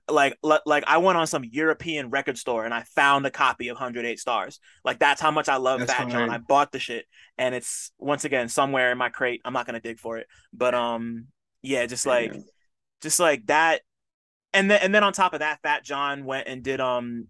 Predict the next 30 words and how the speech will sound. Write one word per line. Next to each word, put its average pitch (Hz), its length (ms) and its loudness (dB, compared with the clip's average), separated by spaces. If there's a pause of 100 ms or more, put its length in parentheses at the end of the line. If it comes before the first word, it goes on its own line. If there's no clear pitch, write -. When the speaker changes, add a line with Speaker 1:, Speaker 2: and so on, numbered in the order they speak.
Speaker 2:
um, 127 300 -2
he 147 180 -10
made 147 240 -4
the 127 80 -6
two 139 320 -4
Teflon 131 440 -2
Funk 131 240 -2
albums. 131 480 -2 (200)
Both 139 240 0
of 123 80 -6
those 143 280 4
are 147 40 -4
great, 131 380 -4 (420)
you 131 120 0
Speaker 1:
Mm-hmm. - 0 -
Speaker 2:
know, 131 340 2
Speaker 1:
Yeah. 120 140 -6
Speaker 2:
like, 120 440 0 (160)
um, 117 520 -2
Speaker 1:
Like - 200 -14
Speaker 2:
and 143 240 2 (220)
yeah, 139 220 0
just, - 180 -6
like, 156 160 4
Samurai 202 360 4
Champloo 143 460 -2
was 120 160 -8
just 120 240 -6
such 147 220 -2
a, 120 200 -2